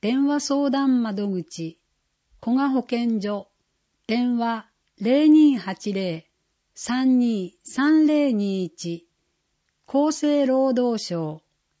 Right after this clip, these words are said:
電話零一二零、五六五六五三、厚生労働省ホームページ、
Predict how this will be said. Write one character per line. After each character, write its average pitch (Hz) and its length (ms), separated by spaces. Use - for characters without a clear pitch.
電 202 280
話 190 300
零 262 320
一 294 260
二 202 360
零、 175 380
五 277 280
六 294 300
五 208 320
六 220 420
五 196 240
三、 180 420
厚 294 260
生 294 360
労 269 260
働 254 320
省 170 400
ホ 254 300
ー - 20
ム 269 160
ペ 233 280
ー 180 40
ジ、 156 300